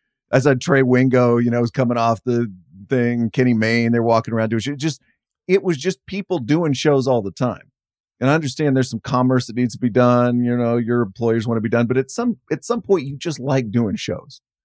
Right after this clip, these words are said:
You like doing hits. And the whole idea,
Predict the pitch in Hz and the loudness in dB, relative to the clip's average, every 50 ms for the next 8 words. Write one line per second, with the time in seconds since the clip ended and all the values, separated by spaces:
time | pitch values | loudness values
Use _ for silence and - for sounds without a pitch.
0 | _ _ _ _ _ _ _ _ _ - 139 160 143 123 107 117 131 139 120 92 | _ _ _ _ _ _ _ _ _ -10 -8 -6 -6 -2 0 2 2 2 0 0
1 | - 123 113 98 95 95 98 98 - - - - - _ _ _ _ _ _ _ | -2 -2 0 0 -2 -2 -4 -6 -8 -12 -18 -20 -20 _ _ _ _ _ _ _
2 | - 123 127 135 135 131 160 196 214 196 180 175 160 139 117 131 131 123 104 85 | -2 0 2 4 2 4 4 4 4 4 4 2 2 0 0 -2 -2 0 -2 -2